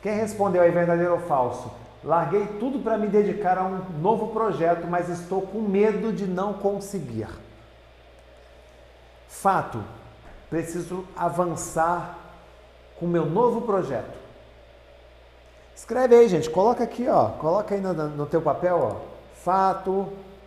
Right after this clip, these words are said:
autocrítica, comparação, ansiedade, julgamento, resposta fisiológica e sintomas. Coloca isso na tua folha aí. Submeta tudo o que está acontecendo na sua vida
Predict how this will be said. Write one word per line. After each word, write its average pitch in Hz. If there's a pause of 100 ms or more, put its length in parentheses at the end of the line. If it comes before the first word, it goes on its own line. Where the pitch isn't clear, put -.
(140)
autocrítica, 175
comparação, 147
ansiedade, 165
julgamento, 156
resposta 175
fisiológica 170
e -
sintomas. 147
Coloca 208
isso 208
na 175
tua 165
folha 135
aí. 113 (760)
Submeta 226 (260)
tudo 277
o -
que -
está 226
acontecendo 202
na 190
sua 196
vida 139